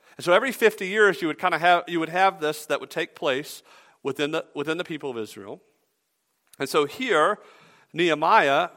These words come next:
calls for such an action in Judah. Now, just think with me for a minute. How many times in the last, you know, in all these years they've been in captivity and taken back,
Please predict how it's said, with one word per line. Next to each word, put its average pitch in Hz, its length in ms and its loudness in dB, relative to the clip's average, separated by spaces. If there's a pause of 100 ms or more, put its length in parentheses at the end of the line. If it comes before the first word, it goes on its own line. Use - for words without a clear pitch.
calls 160 500 2
for 151 160 -6
such - 280 -4
an 170 60 -6
action 131 500 -4 (280)
in 123 180 -8
Judah. 143 400 -8 (500)
Now, 165 180 0 (520)
just 226 240 -6
think 214 220 -4
with 151 120 -8
me 135 60 -6
for 123 160 -8
a 120 60 -8
minute. 104 200 -14 (1400)
How 196 260 -2
many 196 220 -4
times 139 760 -6 (180)
in 127 80 -14
the 127 80 -10
last, - 520 -2 (800)
you 139 80 -6
know, 127 240 -2
in 131 640 -14
all 143 220 0
these 180 200 -4
years 160 180 -4
they've 147 80 -8
been 139 120 -6
in 131 100 -10
captivity 113 680 -10
and 117 140 -14
taken 127 300 -8
back, 143 320 0